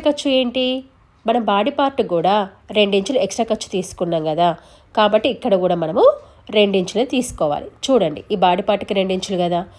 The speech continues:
కాబట్టి హ్యాండ్ కూడా రెండు ఇంచులు ఎక్స్ట్రా ఖర్చు తీసుకోవాలన్నమాట. ఇప్పుడు హ్యాండ్ లూజ్కి మిడిల్ లూజు,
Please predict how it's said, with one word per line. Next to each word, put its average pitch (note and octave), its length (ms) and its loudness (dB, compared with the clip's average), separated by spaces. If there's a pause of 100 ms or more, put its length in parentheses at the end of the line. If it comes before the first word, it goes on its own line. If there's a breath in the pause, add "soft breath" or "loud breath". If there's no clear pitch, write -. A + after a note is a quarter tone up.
(340 soft breath)
కాబట్టి G3 340 4 (200)
హ్యాండ్ F#3 280 4 (100)
కూడా C4 140 4 (400)
రెండు F3 200 0
ఇంచులు A#3 260 -6
ఎక్స్ట్రా G3+ 260 -6
ఖర్చు F3 180 -6 (100)
తీసుకోవాలన్నమాట. E3 680 -4 (640 soft breath)
ఇప్పుడు A3+ 240 2 (640)
హ్యాండ్ F3 340 2
లూజ్కి G#3+ 400 2 (640)
మిడిల్ G3+ 320 2
లూజు, A3 280 2